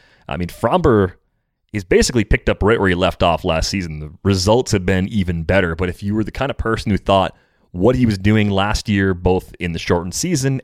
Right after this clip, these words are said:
and in the playoffs, were a fluke, skills kinda say probably not,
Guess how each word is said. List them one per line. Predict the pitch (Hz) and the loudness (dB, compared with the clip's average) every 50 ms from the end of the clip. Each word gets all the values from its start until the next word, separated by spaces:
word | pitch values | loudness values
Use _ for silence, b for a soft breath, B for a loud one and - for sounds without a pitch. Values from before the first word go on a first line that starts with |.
| _ - | _ -2
and | 101 101 | 0 0
in | 98 | 0
the | 90 | 0
playoffs, | - - - 110 107 104 98 95 92 - - - b b b b b b b b | -2 0 0 2 2 4 2 2 0 -2 -6 -12 b b b b b b b b
were | b 104 98 87 | b 2 2 2
a | - | 2
fluke, | - - - 143 208 240 - - _ _ _ _ _ _ _ _ _ _ _ _ _ _ - | 0 0 2 2 2 2 0 -6 _ _ _ _ _ _ _ _ _ _ _ _ _ _ -10
skills | - - - - 151 175 190 196 180 - - - - _ _ - | -8 -6 -2 2 2 4 4 4 2 2 -2 -8 -14 _ _ -6
kinda | 175 185 165 | -4 -2 -2
say | - - 180 175 175 175 175 170 165 156 143 127 - _ _ _ _ - - | 0 2 2 4 4 4 4 4 2 0 -2 -6 -14 _ _ _ _ -8 -2
probably | - 147 151 147 139 131 120 | 0 0 2 4 2 2 2
not, | 131 127 104 - | 2 0 -2 -4